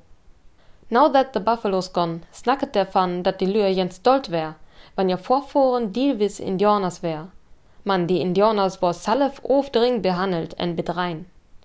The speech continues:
Buffy Saint Marie verglicke die Situation van die Indianers mit die Dützken eler die Taust Warelskrieg. Die Dützken most eler, dat sie Krieg verlesen her,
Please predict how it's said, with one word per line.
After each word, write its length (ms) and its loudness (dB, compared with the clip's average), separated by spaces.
Buffy 240 4
Saint 300 -2
Marie 300 2
verglicke 580 2
die 160 -2
Situation 760 0
van 160 2
die 120 0
Indianers 680 0
mit 140 2
die 120 2
Dützken 440 -2
eler 320 2
die 160 -4
Taust 320 -4
Warelskrieg. 720 -2
Die 60 0
Dützken 460 0
most 420 -2
eler, 320 4
dat 220 -4
sie 100 -4
Krieg 280 -6
verlesen 520 0
her, 280 -6